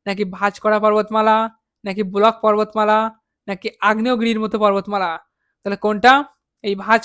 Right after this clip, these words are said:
করা পর্বতমালা। উল্লেখিত ভাঁজ করা পাললিক শিলা দ্বারা কোন ধরনের পর্বতশ্রেণী গঠিত হয়? তাহলে ভাঁজ করা পর্বতমালা গঠিত হয়। তাহলে অবশিষ্ট পর্বতমালা কি? এটি গঠিত হয় যখন দীর্ঘ সময় ধরে ক্ষয়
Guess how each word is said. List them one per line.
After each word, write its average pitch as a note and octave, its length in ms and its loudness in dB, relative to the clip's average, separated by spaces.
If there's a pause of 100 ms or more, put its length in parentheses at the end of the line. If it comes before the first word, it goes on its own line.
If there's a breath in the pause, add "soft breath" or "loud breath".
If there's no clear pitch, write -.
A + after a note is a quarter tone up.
করা G#3+ 200 6
পর্বতমালা। G3 500 0 (960)
উল্লেখিত A3+ 440 -2 (120)
ভাঁজ G3+ 220 0
করা G#3 180 4
পাললিক G#3 300 0
শিলা G#3 220 -2
দ্বারা G3+ 160 2 (100)
কোন G#3 160 -4
ধরনের A3 240 -4
পর্বতশ্রেণী G#3+ 420 -6
গঠিত A3 240 -6
হয়? C4+ 120 2 (220)
তাহলে G3 180 -8 (100)
ভাঁজ G3+ 160 -2 (100)
করা G#3+ 200 0
পর্বতমালা G#3 460 0
গঠিত G3+ 200 -4 (100)
হয়। E3 160 -8 (920)
তাহলে G#3 180 2
অবশিষ্ট G3+ 320 -6
পর্বতমালা A3+ 460 2
কি? A#3 100 -2 (1600)
এটি A3+ 200 -2 (100)
গঠিত A3 300 0
হয় A3 220 0
যখন G#3 180 -2 (120)
দীর্ঘ A3 200 -2 (140)
সময় A3+ 280 -2
ধরে G#3+ 160 -2 (500)
ক্ষয় G#3 380 2